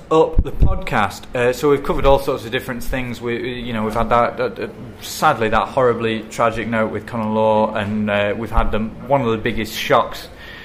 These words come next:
uh, of modern heavyweight boxing, talking about A J as well. Uh, so we, I think we've covered quite a few bases in this podcast.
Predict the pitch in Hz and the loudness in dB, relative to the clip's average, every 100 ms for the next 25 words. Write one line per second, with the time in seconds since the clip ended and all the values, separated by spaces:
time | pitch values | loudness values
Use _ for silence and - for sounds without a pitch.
0 | - - 107 104 104 - - - - 64 | -20 -10 -2 0 0 0 -4 -8 -14 -14
1 | 65 78 123 117 123 117 107 127 127 113 | -16 -8 -6 0 2 2 2 0 2 2
2 | 110 113 113 - 113 110 104 120 110 110 | 4 2 2 -2 -4 -4 -4 -4 0 0
3 | 110 110 123 131 113 104 104 - 104 - | 0 -2 -4 -4 -4 -4 -4 -6 -8 -6
4 | 104 131 110 101 101 113 110 127 123 123 | 0 4 4 0 -2 -2 -2 -4 -4 -4
5 | - 110 151 127 113 - - - - 123 | -4 -6 -8 -8 -10 0 2 2 2 0
6 | 117 - 120 104 120 120 120 110 104 - | 0 -4 -6 -4 0 -2 -2 -8 -10 -8
7 | 113 110 107 - 110 113 107 | -8 -8 -8 -4 -2 -2 -4